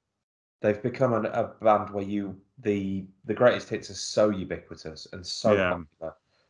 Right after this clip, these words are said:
Speaker 1: that you, an album track actually <laughs> ranks you out as quite the connoisseur.
Speaker 2: It does really, yeah. 'Cause
Speaker 1: But
Speaker 2: that's
Speaker 1: it
Speaker 2: the
Speaker 1: is
Speaker 2: thing. I'm like, I, I'm listening to these songs of almost, uh, almost like they're curios, but it's like, but twenty-three million people
Speaker 1: Twenty-three million
Speaker 2: at least
Speaker 1: people bought this. I
Speaker 2: bought
Speaker 1: bought,
Speaker 2: this.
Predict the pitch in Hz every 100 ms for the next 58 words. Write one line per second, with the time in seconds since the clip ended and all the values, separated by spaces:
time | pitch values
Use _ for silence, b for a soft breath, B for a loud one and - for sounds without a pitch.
0 | _ - 90 107 98 - _ 110 107 -
1 | 127 135 110 85 90 82 - 107 - 98
2 | 92 104 120 - 98 107 - 101 - -
3 | 120 - - 107 - 87 85 - 104 98
4 | 82 - - - - - 220 120 127 117
5 | 85 85 170 226 - 285 302 285 302 247
6 | 254 262 214 - b b - 185 - 180
7 | 196 233 226 - 208 170 226 233 202 147
8 | 143 156 147 143 - - 151 - 156 156
9 | 165 - 135 - 214 240 156 92 87 127
10 | 151 165 - b b 247 240 185 214 -
11 | 214 - 208 165 165 170 170 160 143 190
12 | 196 247 190 226 185 156 170 190 151 143
13 | 151 208 - - 151 202 226 120 95 92
14 | 92 - -